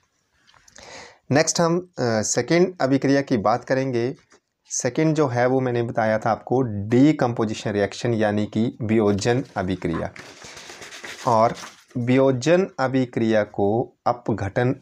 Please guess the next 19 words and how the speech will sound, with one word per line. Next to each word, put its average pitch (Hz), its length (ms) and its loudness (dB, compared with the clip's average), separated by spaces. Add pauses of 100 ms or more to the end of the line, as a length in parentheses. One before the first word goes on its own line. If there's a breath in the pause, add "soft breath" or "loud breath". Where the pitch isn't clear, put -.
अभिक्रिया 101 600 2
भी 104 260 0
कहते 98 400 -4
हैं। 90 200 -4
वियोजन 104 460 0 (100)
यानी 101 240 -4
कि 107 200 -2
डीकम्पोजिशन 117 880 2 (100)
रिएक्शन, 92 400 -2 (100)
ये 131 340 2 (460 soft breath)
जो 131 160 2
है 113 260 0
ये 120 160 2
संयोजन 113 720 0
अभिक्रिया 98 500 0
का 110 360 0
बिल्कुल 120 460 -4
अपोजिट 104 440 0
है। - 180 -10